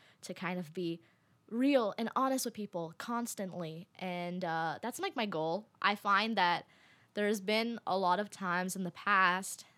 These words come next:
that, um, I think honesty is something that needs to, to work, like, to need, needs to happen, um,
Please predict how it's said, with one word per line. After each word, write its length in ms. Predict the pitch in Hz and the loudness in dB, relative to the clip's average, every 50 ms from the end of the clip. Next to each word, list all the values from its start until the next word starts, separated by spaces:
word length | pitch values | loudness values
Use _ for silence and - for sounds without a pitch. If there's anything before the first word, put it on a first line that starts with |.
| _ - | _ -14
that, 420 | 185 180 170 156 165 170 160 151 - _ | -8 -4 -2 -2 -2 -2 -4 -6 -6 _
um, 540 | - 170 165 143 156 160 160 160 160 165 170 - _ _ _ - - _ _ _ _ _ _ _ _ _ _ _ _ _ _ _ - | -4 -4 -2 -4 -4 -6 -8 -10 -12 -12 -14 -16 _ _ _ -20 -20 _ _ _ _ _ _ _ _ _ _ _ _ _ _ _ -6
I 100 | 220 240 | -6 -4
think 240 | 226 285 294 277 - | -2 -4 -4 -4 -4
honesty 840 | - - 190 190 214 247 262 254 - - - 269 269 269 285 285 - - | -2 0 2 2 2 2 -2 -2 -4 -6 -6 -4 -4 -4 -6 -6 -8 -6
is 160 | - 208 202 | -6 -6 -4
something 420 | - - 196 208 - 240 254 269 233 | -2 -4 -4 -2 -2 -2 -2 0 0
that 180 | 202 160 - - | 0 -2 -2 -4
needs 840 | - 180 180 175 180 185 190 202 190 190 185 175 170 - - - - - _ _ _ _ _ _ _ - | -8 -6 -4 -4 -2 -2 -2 -2 -4 -4 -6 -8 -8 -8 -8 -10 -12 -16 _ _ _ _ _ _ _ -12
to, 560 | - - 180 165 165 170 170 165 165 - - _ _ - | -8 -6 -4 -2 -2 -2 -2 -4 -6 -8 -12 _ _ -10
to 100 | - 170 | -8 -4
work, 280 | 160 185 190 - - _ | -4 -2 -4 -4 -6 _
like, 220 | - 170 160 - - | -12 -12 -12 -12 -12
to 120 | - 180 | -10 -8
need, 300 | 160 165 170 175 180 - | -6 -6 -6 -6 -8 -8
needs 300 | - 190 196 233 240 - | -6 -4 -4 -4 -6 -6
to 100 | - - | -8 -8
happen, 600 | 190 - - 185 214 - - - - - 185 202 - _ _ _ _ _ _ _ _ - _ _ - | -2 0 0 0 0 -2 -8 -12 -12 -12 -16 -18 -20 _ _ _ _ _ _ _ _ -20 _ _ -4
um, 580 | 185 180 170 170 165 170 165 165 165 170 170 | -2 0 0 0 -2 -2 -4 -6 -8 -10 -12